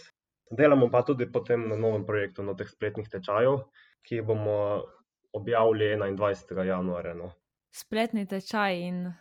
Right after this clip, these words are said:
Speaker 2: lahko kaj več poveš o tem, za kakšen projekt gre?
Speaker 1: Ja, tukaj smo se kar s-, spet, to je bila ena spontana odločitev, no, jaz sem, <laughs> smo dobili idejo z, v ekipi kar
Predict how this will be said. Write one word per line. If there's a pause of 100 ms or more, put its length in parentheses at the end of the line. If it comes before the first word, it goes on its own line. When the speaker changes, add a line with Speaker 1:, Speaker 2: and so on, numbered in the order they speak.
(220)
Speaker 2:
lahko
kaj
več
poveš
o
tem,
za
kakšen
projekt
gre? (300)
Speaker 1:
Ja,
tukaj
smo
se
kar
s-, (160)
spet, (120)
to
je
bila
ena
spontana
odločitev,
no,
jaz
sem,
<laughs>
smo
dobili
idejo
z,
v
ekipi
kar